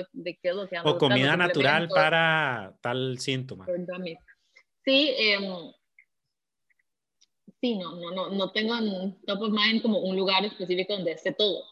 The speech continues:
Speaker 1: pero usted puede googlear y, y, ¿verdad? Informarse como de qué para la inflamación o qué para, dependiendo del padecer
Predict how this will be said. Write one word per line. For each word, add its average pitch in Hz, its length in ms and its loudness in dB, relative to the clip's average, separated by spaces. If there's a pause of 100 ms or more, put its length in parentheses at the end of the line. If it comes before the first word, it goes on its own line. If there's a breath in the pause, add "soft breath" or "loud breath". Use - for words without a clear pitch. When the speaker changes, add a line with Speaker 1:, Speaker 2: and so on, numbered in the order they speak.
Speaker 1:
pero 165 180 -4
usted - 200 -6
puede 180 200 4
googlear 175 420 4
y, 165 360 -2
y, - 20 -2
¿verdad? 165 320 -2
Informarse 160 500 -6
como 170 240 -8
de 147 160 -10
qué 170 160 2
para 180 220 2
la 180 80 2
inflamación 180 580 -2
o 170 120 -6
qué 156 120 -6
para, 165 400 0
dependiendo 165 440 -8
del 175 240 -4
padecer 160 500 -4